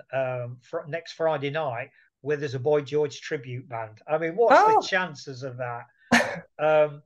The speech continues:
Speaker 1: but, but what we were speaking about there, uh, if you recall, listeners, what Rebecca and I were speaking about, um, off air was colours. And one of Boy George's records where he talks about the chameleon,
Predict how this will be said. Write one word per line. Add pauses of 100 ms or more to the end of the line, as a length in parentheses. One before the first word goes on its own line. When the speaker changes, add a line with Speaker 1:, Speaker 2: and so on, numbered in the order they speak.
(580)
Speaker 1:
but, (480)
but
what
we
were
speaking
about
there, (340)
uh,
if
you
recall, (320)
listeners,
what
Rebecca
and
I
were
speaking
about, (100)
um, (180)
off
air (360)
was
colours. (360)
And
one
of
Boy
George's
records
where
he
talks
about
the
chameleon,